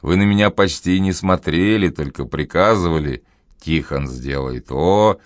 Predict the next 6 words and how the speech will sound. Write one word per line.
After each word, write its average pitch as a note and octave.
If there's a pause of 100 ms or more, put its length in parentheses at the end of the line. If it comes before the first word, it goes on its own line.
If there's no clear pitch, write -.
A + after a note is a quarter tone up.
(340)
Тихон, B1+
сделай A#1+
это». E2+ (1120)
Чай C3+
лица B2
слуг G2+